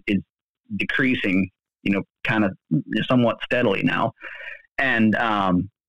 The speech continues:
you know, it, it's, I, I couldn't agree with you more that it's, it's so important for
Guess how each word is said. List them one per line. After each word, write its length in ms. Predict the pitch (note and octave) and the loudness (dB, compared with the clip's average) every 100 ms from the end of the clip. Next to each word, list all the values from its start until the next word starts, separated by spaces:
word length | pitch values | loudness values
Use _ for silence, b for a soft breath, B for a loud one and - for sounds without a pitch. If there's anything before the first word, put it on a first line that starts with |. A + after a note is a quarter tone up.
| _ - | _ -2
you 100 | D3 | 0
know, 60 | |
it, 200 | C3+ D3+ - | 0 -4 -4
it's, 200 | D#3 - - _ _ _ _ _ - | -4 -6 -12 _ _ _ _ _ -4
I, 200 | C#3+ G#2 | -2 -2
I 60 | B2 | -2
couldn't 240 | - F3 E3 | 0 2 2
agree 220 | B2+ D3 | 2 2
with 120 | D3+ | 0
you 80 | A#2+ | 2
more 260 | A2+ A#2+ A#2+ | 4 4 2
that 140 | G#2 | 2
it's, 160 | G2+ - - | -2 -6 -8
it's 220 | A2 - | -6 -2
so 160 | - C#3 | 0 2
important 560 | C3 G#2+ A#2+ A#2+ A2 G#2+ _ _ _ _ _ - | 2 2 0 2 0 -2 _ _ _ _ _ -4
for 520 | C3 A#2+ A2 G2+ F#2 | 0 2 2 0 -2